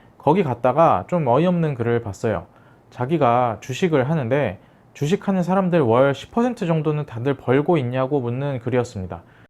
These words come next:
댓글까지 보면 장이 좋으니까 월 십 퍼센트 정도는 벌어야 하는 거 아니냐는 뉘앙스였는데 이거 의외로 주변에 주식 처음 하거나 투자에 입문한 지 얼마 안 된 사람들한테 질문을 해보면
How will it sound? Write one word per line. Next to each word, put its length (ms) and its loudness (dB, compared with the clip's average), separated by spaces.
댓글까지 520 0
보면 500 0
장이 360 -4
좋으니까 560 -2
월 180 4
십 140 -10
퍼센트 340 -4
정도는 400 -4
벌어야 480 2
하는 200 -6
거 80 -4
아니냐는 640 0
뉘앙스였는데 840 -2
이거 240 6
의외로 560 6
주변에 540 -2
주식 320 -8
처음 320 -2
하거나 480 0
투자에 480 4
입문한 340 0
지 80 2
얼마 300 2
안 180 -4
된 180 2
사람들한테 640 -2
질문을 720 -4
해보면 480 -2